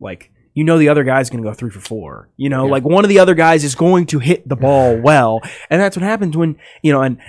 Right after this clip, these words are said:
Speaker 1: I think Connor Hartigan was like, "Oh, I don't even care about, like, one through six. I go one through nine. Like, their entire lineup i-, is, is good. They've just got
Speaker 2: <laughs>
Speaker 1: really good talent." And here's the other thing. A lot of them are veterans.
Speaker 2: Yeah.
Speaker 1: I mean, you go down that list and,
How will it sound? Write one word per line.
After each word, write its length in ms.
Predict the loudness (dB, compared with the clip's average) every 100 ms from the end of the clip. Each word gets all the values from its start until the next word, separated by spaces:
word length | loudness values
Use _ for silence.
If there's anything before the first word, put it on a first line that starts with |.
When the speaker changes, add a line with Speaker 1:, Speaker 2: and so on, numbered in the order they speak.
| -4
Speaker 1:
I 60 |
think 140 | -4 -2
Connor 200 | -2 0
Hartigan 400 | 0 0 0 -2
was 160 | -4
like, 240 | -2 -4 -2
"Oh, 140 | 0
I 100 | 2
don't 100 | 2
even 160 | -2 -6
care 180 | -4 -4
about, 180 | -4 -6
like, 160 | -8 -6
one 180 | -6
through 120 | -6 -10
six. 320 | -8 -8 -8
I 100 | -8
go 120 | -2 0
one 180 | 0 -2
through 200 | -8 -10
nine. 340 | -8 -8 -10
Like, 140 | -10 -10
their 220 | -4 -2 -2
entire 320 | -2 -2 -2
lineup 480 | -2 -2 -2 -6 -12 -20 _ -10
i-, 40 | -8
is, 420 | -2 -2 -2 -4
is 280 | -4 -4 -4
good. 280 | 0 0 2
They've 200 | 0 -2
just 220 | -8 -4
got 220 | -2 -2
Speaker 2:
<laughs> 20 |
Speaker 1:
really 540 | -2 0 2 2 0 -6 _ _ 0
good 180 | 0
talent." 320 | 0 -2 0 -2
And 240 | -4 -4
here's 300 | -6 -4 -2
the 60 | 0
other 120 | 0
thing. 200 | -2 -10 -8
A 60 |
lot 160 | -8 -6
of 60 | -6
them 80 |
are 80 | -8
veterans. 760 | -8 -10 -10 -12 -16 -20 -20 -20 _ -10
Speaker 2:
Yeah. 120 | -4
Speaker 1:
I 40 |
mean, 100 | 0
you 100 | 0
go 160 | 2 0
down 260 | 2 0 0
that 160 | 0
list 500 | 0 0 -2 -6 -12 -6
and, 400 | -6 -4 -8